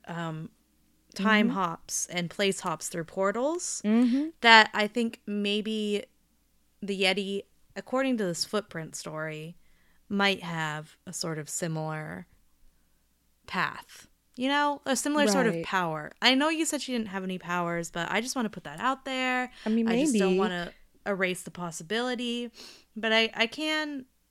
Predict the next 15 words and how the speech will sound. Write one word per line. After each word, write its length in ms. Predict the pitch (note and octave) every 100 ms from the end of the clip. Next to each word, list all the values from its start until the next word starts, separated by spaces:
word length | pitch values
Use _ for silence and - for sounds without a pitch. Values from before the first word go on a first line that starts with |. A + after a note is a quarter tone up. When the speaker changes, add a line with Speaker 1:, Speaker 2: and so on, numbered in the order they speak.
| _ -
Speaker 1:
I 80 | A3
can 140 | C4+
tell 140 | A#3 A3+
you 80 |
about 200 | F#3 D#3
some 220 | - D#3+ -
actual 440 | F#3+ A3+ - E3+ D3+
science. 760 | F3 D#3 D3+ F#3 - - - _ _ -
Speaker 2:
Oh 100 | A3
my 140 | A#3 F3+
God, 380 | G#3 B3 E3+
you're 140 | F3 G#3
giving 280 | A#3 B3 A3
me 120 | F3
science? 920 | - - E3 G#3 D#4 G4 - -